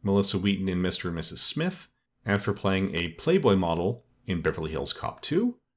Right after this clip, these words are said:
She was probably cast as that Playboy model in Beverly Hills Cop two because she actually was a Playboy model. If you've seen Beverly Hills Cop two, there is a sequence at Hugh Hefner's mansion, and, or the Playboy mansion, I should say,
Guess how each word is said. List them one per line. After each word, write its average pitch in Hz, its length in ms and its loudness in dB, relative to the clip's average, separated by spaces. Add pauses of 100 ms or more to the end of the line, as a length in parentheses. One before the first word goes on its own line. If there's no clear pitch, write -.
(120)
She - 160 -12
was 80 60 -8
probably 87 320 -2
cast 90 480 0
as 123 220 0
that 95 180 2
Playboy 95 320 2
model 90 340 2
in 92 160 -2
Beverly 87 260 -2
Hills 85 220 -8
Cop - 320 -4
two 120 380 2 (400)
because 82 540 -2
she 87 340 -4
actually 85 420 -2
was 82 560 -2 (260)
a 80 180 0
Playboy 82 420 -2
model. 76 400 -6 (340)
If - 160 -10
you've 76 120 -6
seen 85 200 -2
Beverly 80 220 -2
Hills 80 160 -4
Cop - 240 -6
two, 104 200 2
there 87 180 4
is 80 160 0
a 78 360 -2
sequence - 800 -2 (260)
at 78 300 -4
Hugh 90 180 -4
Hefner's 76 680 -6 (340)
mansion, 98 580 0 (360)
and, 71 320 -8
or 71 120 -2
the 73 100 -6
Playboy 98 360 2
mansion, 98 320 2
I 98 80 0
should 98 240 -4
say, 98 360 0